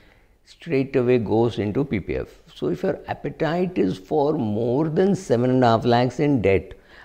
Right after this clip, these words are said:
assuming a fifty fifty, uh, allocation to <clears throat> debt and equity, seven and a half lakhs is already gone into, uh, debt. Another seven and a half lakhs has to go into equity, at least, if not more,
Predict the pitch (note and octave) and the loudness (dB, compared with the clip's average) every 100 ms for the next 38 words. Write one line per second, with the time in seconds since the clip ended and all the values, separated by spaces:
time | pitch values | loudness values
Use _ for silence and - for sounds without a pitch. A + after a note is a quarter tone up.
0 | - B2 C3 F#3+ F#3+ G3 G#3 - F3 - | -12 -10 -6 -2 0 0 0 0 0 -2
1 | D#3 F3+ - F3 C3+ - C3+ C3 B2+ A#2+ | -4 -4 -4 -4 -4 0 2 2 4 4
2 | A2 - B2 B2 - A#2+ A#2 A#2+ A2 - | 4 2 0 -2 -2 -2 0 -2 -2 -4
3 | - - _ _ _ _ - E3+ A#2+ - | -12 -20 _ _ _ _ -14 -12 -12 -4
4 | - D3+ A#2 A#2 A#2+ B2+ A2+ - G2 A#2+ | 2 2 4 4 4 4 2 -2 -6 -4
5 | D#3+ - - _ _ - - - B2+ C#3 | -4 -6 -20 _ _ -20 -20 -6 -2 0
6 | D#3+ D#3+ D#3 D3+ D3+ D3+ D#3+ B2 A2+ A2 | 2 6 4 6 4 4 0 0 2 2
7 | C3+ D3 - A#2 B2+ B2 B2 B2 C#3 A#2 | 2 2 2 4 4 4 2 2 2 2
8 | - - - _ _ _ _ _ _ - | 0 -10 -20 _ _ _ _ _ _ -16
9 | - G#2 F#2 G2+ C#3 - - - _ _ | -8 -6 0 0 0 -8 -20 -20 _ _
10 | B2+ D3 D#3 D#3+ D3 C#3 D3 D3 C#3+ C#3 | -4 0 2 2 2 2 2 4 4 4
11 | C#3 C3 A#2+ A2+ - G#2 A2 A2+ A2 A#2+ | 2 4 2 0 -2 0 4 4 4 4
12 | G#2 F#2+ F#2 F#2 G#2 - A2+ - A2+ A2+ | 4 2 -2 -2 -2 -2 -6 -6 -2 -2
13 | A#2+ - - - A#2+ G2+ G2+ G#2+ | -2 -8 -10 -4 -4 -2 -2 -2